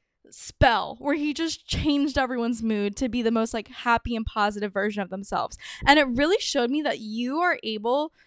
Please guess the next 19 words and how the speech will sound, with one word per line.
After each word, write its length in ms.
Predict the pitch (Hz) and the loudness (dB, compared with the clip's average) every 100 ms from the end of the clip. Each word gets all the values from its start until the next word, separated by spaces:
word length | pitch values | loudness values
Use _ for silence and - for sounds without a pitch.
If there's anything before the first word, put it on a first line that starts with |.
| _ - | _ 0
to 420 | 311 262 240 226 - | 6 6 6 2 -2
control 420 | 330 - 285 262 | -2 2 4 4
yourself 880 | 262 277 - 214 214 302 208 - - _ _ _ - | 2 -2 2 4 6 4 0 -10 -20 _ _ _ 2
and 340 | 285 254 240 | 4 4 0
make 300 | 220 254 240 | -2 -2 -4
yourself 440 | 254 262 - 226 240 | -8 -8 -6 -6 -4
happy, 580 | 277 254 269 254 262 - | -6 -6 -6 -8 -10 -6
not 160 | 254 | -6
make 140 | 214 208 | -6 -6
yourself 220 | 220 226 | -6 -4
happy, 160 | 180 - | -4 -2
but, 180 | 269 262 | -4 -4
you 180 | 247 254 | -4 -4
know, 120 | 180 | -4
like, 200 | 202 226 _ _ _ _ _ _ _ _ | -8 -10 _ _ _ _ _ _ _ _
control 400 | - 320 - 339 | -4 -4 0 0
your 260 | 294 247 269 | 2 2 2
emotions, 840 | 285 285 294 285 320 294 285 277 - - | 2 2 0 -2 -2 -2 0 -2 -6 -6
and 580 | 220 240 233 220 208 202 | -2 0 0 0 -2 -4